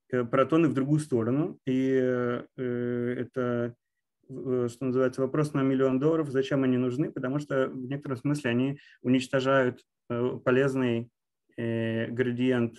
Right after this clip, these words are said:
э, протонов через мембрану, и абсолютно непонятно, как используются, как, как их можно использовать для потребностей клетки. И опять же, есть вот эта группа загадочных, э, гелиородопсинов, которую, э, которую недавно открыли. Их,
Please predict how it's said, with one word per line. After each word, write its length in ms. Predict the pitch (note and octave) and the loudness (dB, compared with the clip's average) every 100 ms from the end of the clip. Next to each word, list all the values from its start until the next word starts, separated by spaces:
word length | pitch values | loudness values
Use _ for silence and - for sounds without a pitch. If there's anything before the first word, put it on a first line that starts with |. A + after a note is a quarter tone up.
| - - | -16 -8
э, 80 | |
протонов 640 | A#2 A#2 A#2+ C3+ A#2+ A2+ _ B2+ | -6 -4 -2 -2 -2 -4 _ -14
через 460 | A#2 B2 A#2 A2+ A#2 | -4 -2 -2 -4 -10
мембрану, 680 | A#2 A#2 B2 D3+ E3+ D3+ C#3+ - | -6 -2 0 2 0 -2 -4 -8
и 320 | A#2+ A#2+ A#2+ | -6 -2 -2
абсолютно 520 | B2 A#2 - B2+ B2+ | -4 -10 -8 -8 -6
непонятно, 540 | A#2+ A2 A#2 B2+ B2 A#2+ - _ - | -8 -6 -6 -4 -6 -8 -20 _ -6
как 220 | B2 A#2+ C3+ | -6 -6 -8
используются, 800 | A#2+ - B2 A#2+ A2+ - A#2 A2+ - | -8 -4 0 0 -2 -6 -8 -10 -10
как, 280 | A#2+ A#2+ - | -10 -10 -6
как 200 | C3 C3+ | -4 -4
их 100 | C#3 | -2
можно 220 | C3 B2 | 0 0
использовать 360 | A#2 C3+ B2+ A2+ | -2 -2 -2 -2
для 100 | A#2 | -6
потребностей 520 | A2+ B2 A#2+ A#2 A#2+ | -4 -4 -4 -8 -10
клетки. 460 | - D#3+ - - - _ _ _ _ _ - | -8 -8 -8 -12 -12 _ _ _ _ _ -6
И 80 | D#3+ | -4
опять 240 | D#3+ F#3 | 0 2
же, 80 | D#3+ | 4
есть 240 | E3 D#3+ | 4 2
вот 140 | D3 C#3+ | -2 -2
эта 140 | C3+ | -2
группа 500 | C3 D3 D3 C3+ B2+ | 0 -2 2 0 2
загадочных, 680 | B2+ C3 B2+ A#2+ B2+ A#2+ B2 | 0 0 0 -2 -4 -4 -6
э, 320 | C#3 A#2+ A#2 A#2 | -8 -6 -4 -4
гелиородопсинов, 800 | B2+ A#2+ A#2+ B2 - F#3+ D#3+ | -2 0 0 -4 -6 -6 -6
которую, 680 | D3+ C3 C3 B2+ A#2+ A#2+ - | -6 -4 0 2 2 -2 -6
э, 380 | B2 A#2+ A#2+ A#2+ | -6 -4 -4 -4
которую 280 | A#2 A#2+ A#2+ | -4 -4 -2
недавно 300 | B2+ B2 A#2+ | 0 0 0
открыли. 500 | A#2+ - E3+ E3 D3+ | -4 -4 -2 -2 -4
Их, 320 | - B2 - | -6 -8 -8